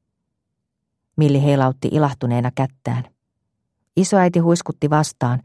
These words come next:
ja polki entistä kiivaammin ehtiäkseen katujen risteykseen, ennen kuin valot vaihtuivat punaisiksi. Silloin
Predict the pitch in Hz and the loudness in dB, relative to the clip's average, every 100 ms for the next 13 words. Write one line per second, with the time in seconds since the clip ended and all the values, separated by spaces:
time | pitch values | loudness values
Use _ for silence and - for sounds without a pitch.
0 | - _ - 160 190 190 180 - 175 202 | -10 _ -4 0 2 2 0 0 0 2
1 | 208 - 175 185 185 147 127 123 127 113 | 0 0 -4 0 0 2 0 0 -2 0
2 | 151 147 143 135 - 131 135 131 165 143 | -2 0 -2 -2 -2 -2 0 0 0 0
3 | 123 123 143 - - 123 - 127 127 - | -2 0 -2 -2 -4 -4 -2 -4 -4 -6
4 | - _ 170 175 170 165 156 151 190 180 | -20 _ 2 2 2 2 2 2 2 0
5 | - 165 156 135 131 127 - 147 123 123 | 0 0 0 -2 -2 -4 -4 -2 -2 -4
6 | 135 - 143 - _ _ _ _ _ _ | -8 -12 -14 -14 _ _ _ _ _ _
7 | _ _ _ _ - - 156 139 120 120 | _ _ _ _ -14 0 2 4 2 0